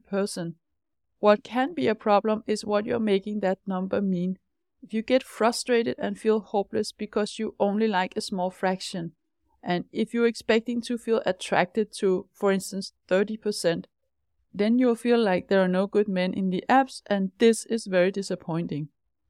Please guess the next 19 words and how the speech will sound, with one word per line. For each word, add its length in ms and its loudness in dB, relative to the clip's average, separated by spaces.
Here, 340 6
I 80 4
also 320 2
want 160 2
to 160 2
suggest 520 0
a 60 -4
different 400 0
perspective 580 -2
for 140 -4
you, 260 -2
a 80 -2
different 380 0
way 140 2
of 180 -6
thinking 580 -4
of 260 0
the 200 -6
app. 220 0